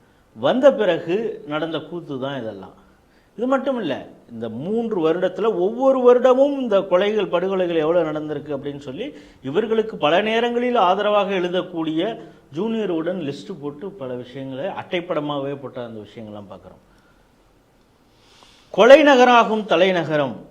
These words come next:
அப்படின்னு அவங்க போட்டிருப்பாங்க, போதை தலைநகராகும் தமிழகம் அப்படின்லாம் அவங்க பல அட்டைப்படங்கள் போட்ட அந்த விஷயங்கள்லாம் பார்க்குறோம். இந்த சமீபத்துல ஒரு வாரத்துல நடந்த கொலைகள் பார்த்தாலே இது எப்படி இருக்கு அப்படிங்கிறத பார்க்குறோம்.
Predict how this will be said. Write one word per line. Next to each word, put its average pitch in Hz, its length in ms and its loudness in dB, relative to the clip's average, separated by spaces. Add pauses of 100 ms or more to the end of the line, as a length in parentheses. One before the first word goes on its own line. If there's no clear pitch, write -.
அப்படின்னு 143 300 -6
அவங்க 127 360 -8
போட்டிருப்பாங்க, 113 440 -14 (480)
போதை 262 340 8
தலைநகராகும் 165 920 -2
தமிழகம் 131 600 -8
அப்படின்லாம் 147 440 -6
அவங்க 160 180 -8
பல 127 540 -8 (340)
அட்டைப்படங்கள் 135 680 -8
போட்ட 123 240 -12
அந்த 107 160 -12
விஷயங்கள்லாம் 101 580 -14
பார்க்குறோம். - 340 -20 (1200)
இந்த 214 340 0
சமீபத்துல 285 720 2
ஒரு 262 280 4 (120)
வாரத்துல 285 480 8
நடந்த 208 300 -2
கொலைகள் 202 460 2
பார்த்தாலே 185 520 2
இது 165 200 0
எப்படி 160 320 -4
இருக்கு 147 340 -4
அப்படிங்கிறத 113 640 -8
பார்க்குறோம். 104 400 -14